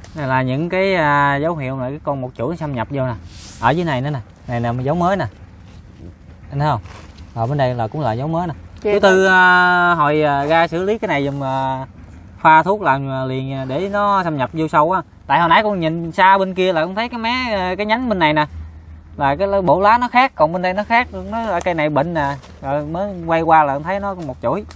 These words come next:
Speaker 2: Tức là mình, mình biểu hiện
Speaker 1: À.
Speaker 2: lá nó, nó sụ, nó buồn hay sao anh Hùng?
Speaker 1: Ờ, cái màu lá nó khác, nó buồn hơn, ờ, của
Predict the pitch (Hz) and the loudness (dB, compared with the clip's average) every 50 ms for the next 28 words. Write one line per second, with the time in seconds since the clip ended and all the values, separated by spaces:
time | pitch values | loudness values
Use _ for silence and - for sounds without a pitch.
0 | - - - - 294 302 262 240 226 220 214 220 226 226 220 247 302 277 208 220 | -20 -10 -4 -2 0 2 2 0 0 0 0 0 0 0 2 2 2 2 0 2
1 | 240 262 285 320 339 349 359 339 311 294 277 277 285 302 - - 220 196 196 202 | 2 2 2 4 2 2 2 2 2 2 2 2 0 0 0 2 2 2 2 2
2 | 233 247 262 277 269 262 247 220 208 220 233 233 254 247 240 247 254 226 208 208 | 2 2 2 4 4 6 6 4 4 0 0 0 0 0 2 2 0 0 -2 -2
3 | 175 139 143 147 151 190 185 165 135 139 143 143 143 143 143 156 175 202 220 226 | -4 -6 -6 -6 -6 -8 -4 -2 -2 0 0 0 -2 -2 0 0 0 0 -2 -4
4 | 220 226 226 226 214 196 - 196 208 226 233 - 220 208 175 147 139 135 147 160 | -4 -4 -4 -4 -4 -6 -4 -4 -4 -4 -4 -6 -6 -4 -2 -2 -2 -2 -4 -4
5 | 160 165 160 165 165 160 160 156 156 151 151 151 147 - 131 127 147 175 190 | -4 -4 -4 -4 -4 -4 -2 -2 -4 -4 -4 -6 -8 -8 -8 -8 -8 -8 -10